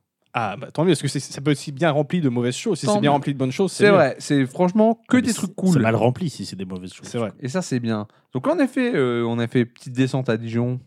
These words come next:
Speaker 2: comme tous les ans. Alors, à la base, on devait partir à deux.
Speaker 3: Ouais.
Speaker 2: À deux braves âmes avec, euh, l'ami pédo. Et en, euh, en une soirée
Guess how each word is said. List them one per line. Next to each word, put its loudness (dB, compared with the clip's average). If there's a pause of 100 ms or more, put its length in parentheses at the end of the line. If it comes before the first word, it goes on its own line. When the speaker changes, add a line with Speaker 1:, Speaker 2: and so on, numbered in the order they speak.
(160)
Speaker 2:
comme -4
tous -4
les 2
ans. -2 (640)
Alors, 6
à 4
la 6
base, 4
on 2
devait 4
partir 2
à 2
deux. 0 (680)
Speaker 3:
Ouais. 4
Speaker 2:
À 6
deux 4
braves 4
âmes 4 (100)
avec, 2
euh, 4
l'ami 2
pédo. 0 (560)
Et 6
en, 2
euh, 0 (680)
en 0
une 2
soirée 4